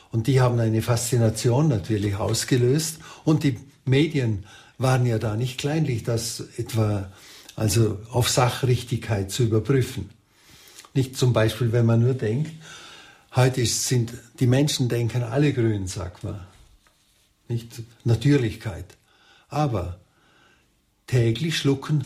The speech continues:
so und so viele Millionen Frauen in der Welt dieses Mittel, das ja auch noch ein riesiges Umweltproblem darstellt. Nämlich, also dieses Hormon, das da verwendet wird, muss ja so erzeugt werden,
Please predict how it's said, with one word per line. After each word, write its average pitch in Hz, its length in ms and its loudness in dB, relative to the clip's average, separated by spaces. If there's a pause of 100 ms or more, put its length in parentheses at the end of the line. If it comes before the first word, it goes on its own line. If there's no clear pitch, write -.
so 131 300 2
und 156 160 2
so - 80 -2
viele 143 320 0
Millionen 120 640 0
Frauen 110 420 -2
in 131 140 0
der 113 140 0
Welt 107 500 -2 (640)
dieses - 640 0 (220)
Mittel, 127 420 2 (560)
das 117 260 2
ja 110 280 2
auch 120 260 0
noch 123 240 -2
ein 107 380 -2 (100)
riesiges 143 540 2
Umweltproblem 104 1300 0 (140)
darstellt. 92 760 -4 (600)
Nämlich, 120 420 2 (720)
also 120 280 2
dieses 123 420 0
Hormon, 120 480 4
das 120 180 0
da 131 100 0
verwendet 117 540 0
wird, 147 220 0
muss 151 260 2
ja 139 160 2
so 127 300 -2
erzeugt 120 640 -4
werden, 127 340 0